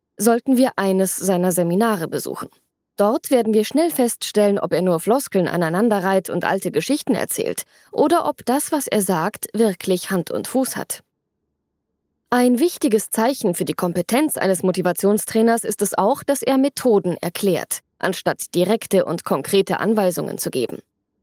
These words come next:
Er erklärt uns nicht, was genau wir tun müssen, sondern unterstützt uns auf dem Weg zu unserem Ziel. Außerdem ist es ein gutes Zeichen, wenn ein Trainer nicht allzu viel über sich selbst und seine Erfolge spricht, sondern sich auf seine Zuhörer und Kunden konzentriert.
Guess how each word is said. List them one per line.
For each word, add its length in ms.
Er 180
erklärt 400
uns 240
nicht, 400
was 180
genau 480
wir 160
tun 300
müssen, 340
sondern 420
unterstützt 680
uns 180
auf 120
dem 220
Weg 260
zu 100
unserem 440
Ziel. 340
Außerdem 560
ist 180
es 80
ein 160
gutes 340
Zeichen, 460
wenn 120
ein 140
Trainer 320
nicht 240
allzu 240
viel 260
über 220
sich 180
selbst 380
und 100
seine 200
Erfolge 420
spricht, 440
sondern 440
sich 260
auf 100
seine 240
Zuhörer 640
und 180
Kunden 480
konzentriert. 760